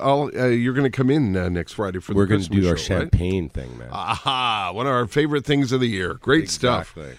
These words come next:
Speaker 1: Now, what do you got for us this, uh, weekend?
Speaker 2: Well, I'm, you, I'm, I, this is for, this is for all the time, but
Speaker 1: Uh-huh.
Speaker 2: I'm getting a lot of people asking about, um,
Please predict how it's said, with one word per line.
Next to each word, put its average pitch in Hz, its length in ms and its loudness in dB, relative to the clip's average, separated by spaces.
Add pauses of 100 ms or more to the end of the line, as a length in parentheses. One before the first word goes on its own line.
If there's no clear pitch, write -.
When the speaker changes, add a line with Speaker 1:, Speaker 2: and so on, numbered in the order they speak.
(100)
Speaker 1:
Now, - 160 0
what 226 140 4
do 294 60 -4
you 254 40 -10
got 262 200 0
for 233 180 0
us 196 120 -6
this, 262 300 -8
uh, 170 220 2
weekend? 127 540 -4 (180)
Speaker 2:
Well, 165 460 2
I'm, 160 460 2 (340)
you, 165 260 -2
I'm, 160 160 0
I, 170 140 2
this 151 340 0
is 165 100 -8
for, 127 480 0
this 170 220 -2
is 190 100 -4
for - 160 -2
all 107 220 4
the 87 80 -6
time, 78 420 -2
but 117 140 0
Speaker 1:
Uh-huh. 110 80 4
Speaker 2:
I'm 110 80 0
getting 156 220 4
a 143 40 4
lot 139 200 6
of - 40 -2
people 110 280 2
asking 101 360 0
about, 92 460 2
um, 82 400 0